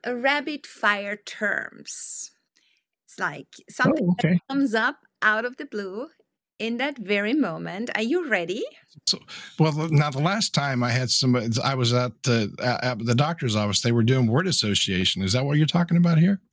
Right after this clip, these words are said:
Speaker 1: Yes, exactly. Quick, quick word wrap. <laughs> All
Speaker 2: I'm
Speaker 1: right.
Speaker 2: bring it on. I'm
Speaker 1: I,
Speaker 2: ready.
Speaker 1: I bring it on.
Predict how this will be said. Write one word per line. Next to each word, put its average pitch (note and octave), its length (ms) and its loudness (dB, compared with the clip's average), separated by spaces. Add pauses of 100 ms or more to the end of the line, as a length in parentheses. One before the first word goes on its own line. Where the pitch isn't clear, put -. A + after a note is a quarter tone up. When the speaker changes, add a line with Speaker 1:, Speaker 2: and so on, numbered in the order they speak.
(160)
Speaker 1:
Yes, C4 540 -4
exactly. - 800 -6
Quick, - 160 -8
quick F4 240 -8
word A#3 260 0
wrap. D#3+ 340 0
<laughs> - 40 -10
All D4 60 4 (800)
Speaker 2:
I'm D4 200 6
Speaker 1:
right. C4+ 320 6
Speaker 2:
bring D3 200 2
it A2 80 0
on. G2 120 2 (120)
I'm G#3+ 80 6
Speaker 1:
I, - 40 4
Speaker 2:
ready. E2+ 300 -2
Speaker 1:
I A3 160 2
bring A#3 280 -4
it A3+ 100 -4
on. F3+ 400 -4